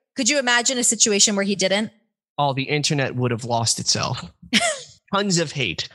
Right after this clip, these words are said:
Speaker 2: More hate than usual.
Speaker 1: Yeah,
Speaker 2: It would have
Speaker 1: it,
Speaker 2: been.
Speaker 1: it would, and, but honestly, it would have been warranted. Like, I would, I would be with them. I, I agree with them.
Speaker 2: But you didn't like his jujitsu shorts, Goldberg?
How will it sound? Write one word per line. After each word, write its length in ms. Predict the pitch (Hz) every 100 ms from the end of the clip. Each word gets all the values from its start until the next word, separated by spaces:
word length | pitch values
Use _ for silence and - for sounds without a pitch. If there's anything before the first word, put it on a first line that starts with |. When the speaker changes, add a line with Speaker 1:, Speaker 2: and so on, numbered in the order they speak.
| -
Speaker 2:
More 240 | 165 233
hate 360 | 220 196 208 208
than 160 | 160
usual. 640 | 139 143 135 120 117 - 156
Speaker 1:
Yeah, 280 | - 220 196
Speaker 2:
It 80 | 127
would 100 | 123
have 120 | 117
Speaker 1:
it, 160 | - 98
Speaker 2:
been. 80 | 277
Speaker 1:
it 140 | 277
would, 140 | 262 247 -
and, 260 | 294 311 302 240
but 100 | 311
honestly, 340 | 320 320 339 320
it 60 |
would 80 | 247
have 80 | 247
been 140 | 233
warranted. 540 | 208 185 180 185 151 170
Like, 140 | 185
I 120 | 214
would, 200 | 208 202
I 140 | - 220
would 140 | 214
be 100 | 208
with 220 | 175 165
them. 240 | - 110 170
I, 200 | 185 185
I 80 | 185
agree 360 | 190 175 185 175
with 200 | 160 -
them. 260 | 71 - - _ -
Speaker 2:
But 100 | 170
you 120 | 196
didn't 240 | 214 214
like 180 | 208 214
his 480 | 226 180 156 - - 131
jujitsu 760 | 143 175 165 190 - 208 202
shorts, 340 | 185 202 208 -
Goldberg? 480 | 208 214 233 233